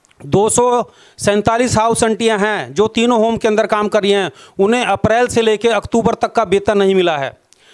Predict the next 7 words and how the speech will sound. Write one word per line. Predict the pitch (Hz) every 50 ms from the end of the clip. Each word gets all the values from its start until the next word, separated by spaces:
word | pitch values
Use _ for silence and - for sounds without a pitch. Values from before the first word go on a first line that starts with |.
| - _ -
और | 196 208 240 240
आप | 185 180 202 240 240 190
जाके | 220 214 214 208 247 240 240 240 233 214 - - - - _ - -
गुजरात | 196 208 175 220 220 220 240 233
के | - 240
अंदर | 233 226 226 233 233
बड़े-बड़े | 202 214 214 233 226 220 226 226 226 226 214